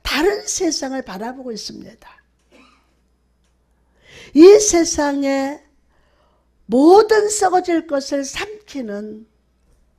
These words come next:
좁은 절망의 무덤을 건너뛰어서 "내가 깰 때에, 내가 깰 때에"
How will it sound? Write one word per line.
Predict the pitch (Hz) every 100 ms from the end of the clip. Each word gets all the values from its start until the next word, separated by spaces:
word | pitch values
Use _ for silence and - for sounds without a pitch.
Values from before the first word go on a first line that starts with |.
| _ _ _ _ _ _
좁은 | - 202 220 262 269 254
절망의 | - 196 233 339 320 330
무덤을 | 254 240 233 240 240 240 233 _ _ _ _
건너뛰어서 | - 208 240 233 226 - - 302 254 - 143 _ _ _ _ _ _ _ _ _ _ _ _ _ _ _ _
"내가 | 196 202 185 180 185
깰 | 311 403 -
때에, | 320 277 269 269 277 _ _ _ _ _ _ _ _ _ _ - _
내가 | 190 190 196 190 196 - - - _
깰 | 370 494 466 -
때에" | 381 349 339 330 370 392